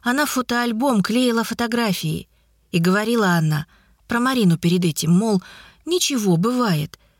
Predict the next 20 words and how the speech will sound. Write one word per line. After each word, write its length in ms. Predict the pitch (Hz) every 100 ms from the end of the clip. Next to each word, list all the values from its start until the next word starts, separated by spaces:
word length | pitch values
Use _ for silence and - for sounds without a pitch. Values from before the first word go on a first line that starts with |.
| _ -
Были 240 | 247 302
бы 120 | 254 254
все 200 | 277 277
живы 260 | 277 262
да 120 | 240
здоровы, 560 | 226 247 262 285 190 160
а 120 | 170
так 300 | 190 247 - - - _
проживём, 520 | 349 320 285 262 240
если 320 | 180 165 - 165
что. 360 | - 156 147 - _ _ _ -
Проживём». 840 | 214 208 214 214 226 196 139 185 _ _ _ _ _ _ _ _ _ _
Марина 580 | 180 180 180 196 185 180 - _ _ _
очень 400 | 254 233 - 165
по 120 | 170
бабушке 440 | 165 170 165 - 170
плакала, 500 | 180 170 - 147 156 _ _ _ _
очень 360 | 247 226 220 226
её 200 | 214 226
любила. 540 | 226 202 226 170 143